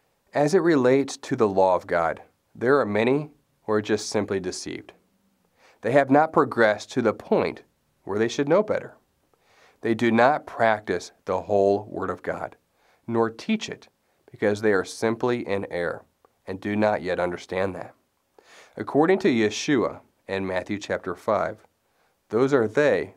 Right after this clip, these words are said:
who will simply be least in the kingdom." However, there are also those who should know better, but do not. They have been exposed to the whole truth, which is the Word of God, yet have rejected the Word of God.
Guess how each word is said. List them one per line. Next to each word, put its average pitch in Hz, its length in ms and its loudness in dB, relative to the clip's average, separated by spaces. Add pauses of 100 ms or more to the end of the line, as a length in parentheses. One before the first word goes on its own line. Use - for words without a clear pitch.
who 107 180 -6
will 98 120 -2
simply 127 460 -2
be 98 400 -6 (120)
least 85 300 -12
in 85 80 -8
the 82 80 -4
kingdom." 95 440 -6 (760)
However, 104 460 -2 (560)
there 101 200 0
are 90 100 2
also 113 380 4
those 76 460 -6 (240)
who 101 120 -6
should 87 240 -8
know 87 240 -2
better, - 340 -8 (800)
but 90 160 -12
do - 140 -10
not. 101 360 -4 (920)
They 110 120 -2
have 131 220 2
been 143 140 6
exposed 143 720 2
to 123 100 -2
the 104 120 4
whole 110 200 2
truth, 117 500 -4 (320)
which 98 200 -12
is 95 140 -8
the 92 120 -4
Word 92 180 -6
of 90 120 -16
God, 98 320 -8 (760)
yet 113 140 0
have 131 160 0
rejected 120 840 -2 (220)
the 95 100 -6
Word 87 200 -6
of - 120 -10
God. - 300 -10